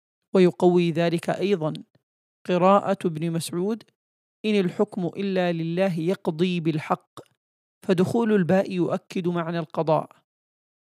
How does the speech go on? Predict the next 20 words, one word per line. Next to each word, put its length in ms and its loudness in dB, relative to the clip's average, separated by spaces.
قال 180 4
النحاس: 760 -4
"هذا 320 4
لا 220 4
يلزم، 400 -2
لأن 360 2
معنى 260 2
يقضي 720 0
يأتي 540 -4
ويصنع، 640 0
فالمعنى 580 2
يأتي 440 -2
الحق، 480 -4
ويجوز 500 4
أن 140 -2
يكون 420 -2
المعنى 680 0
يقضي 440 -2
القضاء 560 -2
الحق". 440 -6